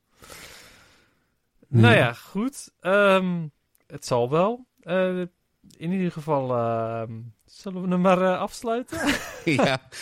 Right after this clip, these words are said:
Speaker 1: we gaan weg, luisteraars.
Speaker 2: Ja.
Speaker 1: Eh, en dan vooral die stiekeme live luisteraar.
Speaker 2: Ja, die audience, ja. We hebben
Speaker 1: Ja.
Speaker 2: hier people staan. Oh nee, dat zijn wij gewoon.
Speaker 1: Ja.
Speaker 2: Ja. Nou, gekkigheid. Oh, wacht, hier, everyone. Er staat wel drie,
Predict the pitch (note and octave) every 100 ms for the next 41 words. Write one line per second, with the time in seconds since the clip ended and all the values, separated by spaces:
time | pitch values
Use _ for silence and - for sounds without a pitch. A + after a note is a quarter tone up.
0 | - - B2 A#2+ A2 G#2+ - - A#2+ A#2
1 | B2 C3+ G3+ G3 F3 - - - B2 B2
2 | B2 A#2+ A#2 A2+ B2+ C3 - D3+ C#3+ C3+
3 | B2+ F3+ - G2 F#2 - - D#3 D#3+ C3+
4 | C3 D3+ D#3+ C3+ A#2 A#2 - A#2+ A2+ A#2+
5 | - - C3 C#3+ F3 F3 - _ _ F#3
6 | F3+ F#3 - - F3 F3+ F#3+ C#3+ B2 A#2
7 | A#2 - A#2+ A2+ A2+ C#3+ D3+ D3 D3+ E3+
8 | - _ _ _ _ - B2+ A#2+ C#3 _
9 | _ F3 F#3 C#3+ - _ _ _ _ _
10 | _ _ F3+ D#3 - - D#3 D#3+ D#3 F#3+
11 | F#3+ - - E3+ - E3 F3 E3 D#3 E3+
12 | F3+ - D#3 E3 D#3 B2+ C3 D#3